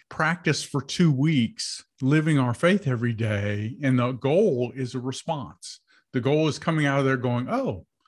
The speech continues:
I can do that." Because once we realize we can do that, we don't have to go someplace else to be a minister. Now, "Oh, I can do that. I can decide again tomorrow to pray for my coworkers and to look for ways to appreciate people.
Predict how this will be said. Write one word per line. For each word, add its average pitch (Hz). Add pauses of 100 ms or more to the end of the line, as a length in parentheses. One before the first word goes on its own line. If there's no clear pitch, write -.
(220)
I 196
can 160
do 110
that." 131
Because 143
once 180
we 180
realize 147
we 156
can 143
do 185
that, 110
we 156
don't 175
have 185
to 135
go 139
someplace 147
else 151
to -
be 127
a 123
minister. 127
Now, 151 (280)
"Oh, 185
I 131
can 160
do 214
that. 104
I 120
can 147
decide 147
again 147
tomorrow 123 (320)
to -
pray 143
for 147
my 123
coworkers 117
and 113
to 120
look 135
for 135
ways 127
to 123
appreciate 110
people. 110